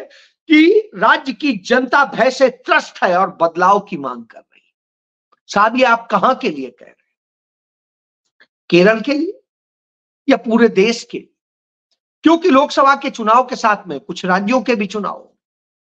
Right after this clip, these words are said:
और उस बदलाव की बात हो रही है, और वो बदलाव हो रहा है, मांग हो रही है कि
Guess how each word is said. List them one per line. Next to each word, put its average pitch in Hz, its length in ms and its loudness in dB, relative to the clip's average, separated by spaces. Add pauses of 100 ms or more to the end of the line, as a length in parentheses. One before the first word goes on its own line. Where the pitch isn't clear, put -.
(840)
और 311 160 2
उस 277 120 -6
बदलाव 254 460 0
की 311 140 -8
बात 233 360 0
हो 185 100 -2
रही 127 140 -10
है, - 140 -20 (380)
और 240 120 2
वो 277 120 4
बदलाव 240 400 2
हो 254 200 4
रहा 208 220 2
है, 208 360 -4 (300)
मांग 240 260 4
हो 226 120 6
रही 208 200 0
है 262 340 0 (360)
कि 330 480 4